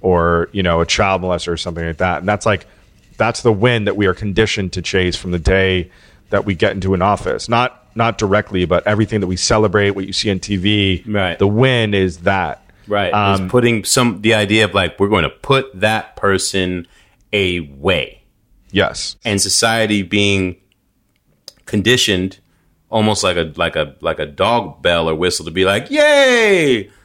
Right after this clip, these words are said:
Speaker 2: we're safer again because that thing happened and that human being's life is away."
Speaker 1: Yes. And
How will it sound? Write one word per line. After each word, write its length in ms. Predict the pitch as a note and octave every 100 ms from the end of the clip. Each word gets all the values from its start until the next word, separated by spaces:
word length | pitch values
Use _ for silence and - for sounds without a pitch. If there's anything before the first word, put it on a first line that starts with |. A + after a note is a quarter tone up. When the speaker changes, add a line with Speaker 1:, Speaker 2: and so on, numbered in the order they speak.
| _ -
Speaker 2:
we're 120 | A#3
safer 600 | - C4 C#4 B3 A3+ G#3+
again 400 | F#3+ F3+ E3 C#3+
because 360 | C#3 D#3+ D3 C#3+
that 300 | G3 B3 -
thing 220 | A3+ G#3+
happened 580 | G#3+ A3 G3+ E3+ C3+ C3+
and 160 | B2+
that 280 | E3+ G3+ E3+
human 340 | G3+ G3 G3
being's 420 | F3 F#3+ G3 F3+ D#3
life 440 | F#3 F#3+ E3+ - -
is 420 | D#3 D#3 C3+ - A2+
away." 1000 | B2 C3 F#2+ B1+ D2+ E2+ C2+ G1+ - _ - _ _ _ _ _ _ - - _ _ -
Speaker 1:
Yes. 440 | G2+ - - - _ _ _ _ _ _ -
And 460 | B2 A#2 A2+ G#2